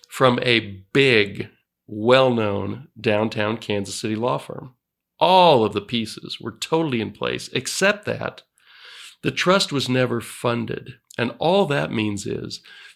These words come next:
the assets that they thought were gonna be governed by the words in their trust, the, the trust was never named as the beneficiary of those assets. So when the rubber hit the road, here's what happened.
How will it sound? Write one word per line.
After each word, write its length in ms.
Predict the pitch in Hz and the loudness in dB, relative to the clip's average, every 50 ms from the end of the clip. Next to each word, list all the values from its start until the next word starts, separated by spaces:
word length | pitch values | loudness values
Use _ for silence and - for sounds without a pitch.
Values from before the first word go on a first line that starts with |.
| _ | _
the 180 | - 131 139 - | 0 0 0 0
assets 600 | - 160 165 190 202 196 - 143 131 123 - - | 0 0 2 2 2 0 0 0 0 -2 -2 -2
that 240 | - 123 110 - - | -2 -2 -2 -2 0
they 160 | 131 127 123 | 2 2 2
thought 440 | 120 - - - 143 143 156 - - | 0 -2 -2 0 2 2 2 0 -2
were 120 | 135 123 | -4 -4
gonna 220 | 107 113 113 110 110 | -2 -2 -2 -2 -2
be 180 | 107 110 98 | -4 -4 -6
governed 580 | 101 98 95 - 131 165 180 175 127 113 104 104 | -8 -6 -2 0 2 2 2 0 -2 -2 -2 -2
by 220 | 104 113 110 107 | -2 -2 -2 -2
the 120 | 104 107 104 | -2 -2 -4
words 480 | 104 98 107 135 156 160 143 113 104 | -4 -2 0 0 0 0 -2 -4 -4
in 140 | 113 110 104 | -4 -4 -4
their 160 | 104 107 107 | -4 -4 -6
trust, 680 | - - - 113 113 - - 113 - - - - - - _ _ _ _ _ _ _ | -6 -6 -4 -4 -4 -4 -6 -8 -12 -14 -14 -16 -18 -20 _ _ _ _ _ _ _
the, 240 | - 165 - - - | 2 2 2 2 0
the 120 | - 139 143 | -2 -2 -2
trust 380 | - - - 196 208 202 - | 0 2 0 2 0 0 -2
was 160 | 160 143 117 | -2 -2 0
never 280 | 127 131 135 131 120 120 | 0 0 0 0 0 0
named 540 | 113 110 110 117 120 123 123 127 123 120 - - | 0 0 2 2 2 2 2 0 -2 -2 -4 -2
as 280 | - 113 110 107 98 98 | -2 0 0 0 -2 -4
the 100 | 104 104 | -6 -6
beneficiary 1080 | 98 95 110 104 101 101 - - - - 143 135 - - - 113 101 101 101 95 - - | -6 -4 -6 -4 -4 -6 -8 -8 -6 -4 -4 -2 -2 -4 -2 -2 -2 -2 -2 -4 -6 -4
of 300 | - 110 107 101 95 90 | -4 -2 -2 -2 -4 -6
those 380 | - - 104 101 98 92 - - _ | -4 -2 -2 -2 -2 -6 -10 -14 _
assets. 760 | - - 101 101 101 - - - - - _ - - - - _ _ _ _ _ _ _ | -10 -8 -8 -8 -10 -12 -12 -14 -14 -16 _ -18 -20 -20 -20 _ _ _ _ _ _ _
So 560 | - - - - 127 120 113 110 110 - - - | -12 -8 -4 0 2 2 4 2 2 -2 -6 -6
when 180 | 120 117 113 | -2 -2 0
the 100 | 104 104 | 0 0
rubber 340 | 98 107 120 123 113 107 104 | 0 2 2 2 2 0 -2
hit 200 | 101 117 107 - - | -2 -2 -4 -4 -6
the 80 | 104 98 | -8 -6
road, 420 | 95 110 127 139 120 107 107 107 | -2 -2 0 0 0 0 -2 -2
here's 240 | 110 120 113 - - | -2 -4 -4 -4 -4
what 140 | 113 110 101 | -6 -6 -4
happened. 400 | - 117 113 - - - - | -4 -6 -6 -8 -12 -14 -16